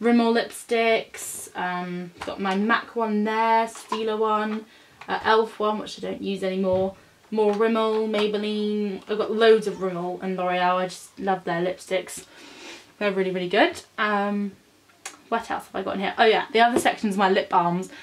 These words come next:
Um, love Live My Lip Balms. I love Nivea lip balms, they're my favourite. Um, I also love this Nivea lip butter, lip balm. It's really, really good. I love it.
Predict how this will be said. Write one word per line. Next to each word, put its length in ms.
Um, 500
love 360
Live 200
My 80
Lip 160
Balms. 380
I 100
love 220
Nivea 360
lip 160
balms, 240
they're 100
my 80
favourite. 800
Um, 240
I 60
also 280
love 280
this 140
Nivea 500
lip 240
butter, 460
lip 180
balm. 240
It's 240
really, 300
really 160
good. 180
I 120
love 140
it. 300